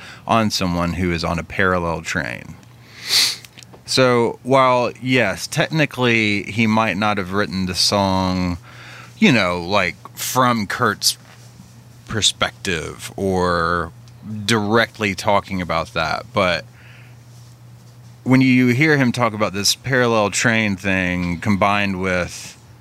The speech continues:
"I don't feel like talking about him, and I don't want it to be seen as me taking advantage of the situation," right?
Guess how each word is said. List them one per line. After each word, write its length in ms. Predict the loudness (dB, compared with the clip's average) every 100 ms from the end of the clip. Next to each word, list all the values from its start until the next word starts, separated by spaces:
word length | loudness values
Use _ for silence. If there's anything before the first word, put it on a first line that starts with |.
| -20 -20 -4
"I 160 | -2 2
don't 260 | 2 0
feel 160 | 0 2
like 160 | 2 0
talking 400 | 0 0 -2 -4
about 360 | -2 0 0
him, 200 | -2 -6 -4
and 160 | -2
I 100 | 0
don't 340 | -2 0 0 0
want 200 | 0 0
it 180 | -4 -6
to 80 |
be 140 | -6 -4
seen 380 | -2 -2 -2 -2
as 180 | -4
me 180 | -2 -2
taking 400 | -2 -4 -4 -6
advantage 400 | -4 -4 -4 -6
of 60 | -8
the 60 | -6
situation," 920 | -6 -6 -6 -6 -6 -8 -8 -12 -14 -18 -20 -20 -20 -20 -20 -20 -20 -10
right? 380 | -2 0 0 -4